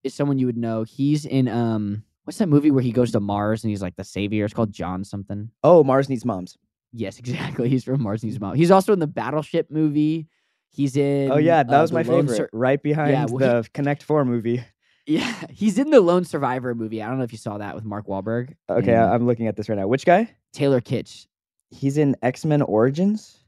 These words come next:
Speaker 2: John
Speaker 1: Who's he
Speaker 2: Carter?
Speaker 1: play? Oh, he plays Gambit. Yeah, he's, he's cool. He, he's a
Speaker 2: Oh,
Speaker 1: good
Speaker 2: he plays
Speaker 1: caster.
Speaker 2: Gambit?
Speaker 1: John Carter. That's the movie I was thinking about where he goes to Mars. Um,
Speaker 2: How
Speaker 1: he
Speaker 2: did
Speaker 1: plays
Speaker 2: John
Speaker 1: Gambit.
Speaker 2: Carter do? I just remember when that movie came out.
Speaker 1: I don't
Speaker 2: What,
Speaker 1: think
Speaker 2: what
Speaker 1: it did
Speaker 2: year
Speaker 1: very
Speaker 2: did it
Speaker 1: well.
Speaker 2: come out?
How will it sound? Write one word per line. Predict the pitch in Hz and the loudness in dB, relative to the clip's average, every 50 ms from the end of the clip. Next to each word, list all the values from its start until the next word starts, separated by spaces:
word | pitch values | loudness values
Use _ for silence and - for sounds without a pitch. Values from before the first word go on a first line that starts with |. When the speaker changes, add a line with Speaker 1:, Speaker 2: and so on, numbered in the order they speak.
| _ _ - | _ _ -8
Speaker 2:
John | - 113 117 127 135 | -4 -2 -2 0 -2
Speaker 1:
Who's | 135 147 175 | -2 -2 -2
he | 113 | -4
Speaker 2:
Carter? | 110 117 139 156 160 151 | -2 -2 -2 -4 -4 -6
Speaker 1:
play? | - - - - - - - | -10 -18 -20 -20 -8 0 4
Oh, | 254 339 349 302 | 6 8 8 8
he | 233 277 311 | 8 4 2
plays | - 330 339 254 - - | 2 4 4 2 2 0
Gambit. | - - 190 208 254 269 294 269 233 185 147 117 87 - | -8 -6 0 4 4 6 6 6 6 4 4 2 -2 -4
Yeah, | 139 156 165 170 165 160 139 127 | 0 2 4 6 6 4 2 0
he's, | 131 - - 220 240 220 190 - - | -4 -6 -4 -4 -4 -4 -4 -8 -8
he's | 156 214 220 180 | -6 -6 -6 -6
cool. | - - 151 151 135 127 | -6 -4 -2 0 0 -2
He, | 113 - 120 151 165 143 | -2 -4 -4 -4 -4 0
he's | 135 | 2
a | 127 | 4
Speaker 2:
Oh, | 147 160 165 170 | 6 6 6 6
Speaker 1:
good | 156 156 | 4 4
Speaker 2:
he | 147 | 0
plays | - 120 165 143 123 | -2 -2 -2 -2 -2
Speaker 1:
caster. | 101 107 | -4 -6
Speaker 2:
Gambit? | 110 123 147 196 214 202 - _ - | -6 -4 -4 -6 -8 -8 -10 _ -2
Speaker 1:
John | - 233 233 233 208 | 2 2 2 2 0
Carter. | - - 180 180 170 151 139 | -2 0 2 2 2 0 -2
That's | 139 143 139 | -6 -6 -8
the | - 139 | -8 -10
movie | 127 120 123 113 117 | -8 -6 -6 -6 -6
I | 113 | -8
was | - | -10
thinking | - 117 110 | -10 -12 -12
about | 101 104 92 78 | -12 -12 -12 -14
where | 95 101 | -14 -14
he | 98 | -14
goes | 107 104 - | -14 -14 -14
to | 101 | -12
Mars. | 98 95 85 80 - _ _ _ _ _ _ _ _ _ _ _ _ - 143 | -12 -12 -12 -14 -18 _ _ _ _ _ _ _ _ _ _ _ _ -4 -2
Um, | 156 151 147 135 123 120 | 0 0 0 0 -2 -4
Speaker 2:
How | - 269 - | -4 0 4
Speaker 1:
he | 587 | 4
Speaker 2:
did | 539 403 | 4 6
Speaker 1:
plays | 233 | 6
Speaker 2:
John | 214 233 262 | 6 6 6
Speaker 1:
Gambit. | - 156 160 | 4 2 4
Speaker 2:
Carter | 233 233 240 240 214 | 4 4 6 4 4
do? | 160 147 165 170 147 127 - - | 2 4 4 6 6 4 4 2
I | 151 226 | 0 0
just | - 427 392 - | 0 0 -2 0
remember | - 208 196 180 190 196 208 202 | -2 -4 -2 -2 -2 0 0 0
when | 190 156 147 | 0 0 0
that | 143 156 127 | -2 -2 -2
movie | 160 165 156 170 170 | -4 -4 -4 -6 -8
came | 151 - - 139 147 143 | -8 -8 -6 -4 -4 -2
out. | 131 131 143 | -2 -2 0
Speaker 1:
I | 135 | 0
don't | 170 | 0
Speaker 2:
What, | 180 156 | 0 2
Speaker 1:
think | 165 - | 0 0
Speaker 2:
what | 143 | -2
Speaker 1:
it | 131 | 0
did | 135 143 | 0 2
Speaker 2:
year | 160 175 | 2 2
Speaker 1:
very | 143 139 | 2 0
Speaker 2:
did | 123 | -2
it | 98 | -2
Speaker 1:
well. | 92 123 | -2 -2
Speaker 2:
come | 117 110 | -2 -2
out? | 104 101 90 76 | -2 -4 -4 -8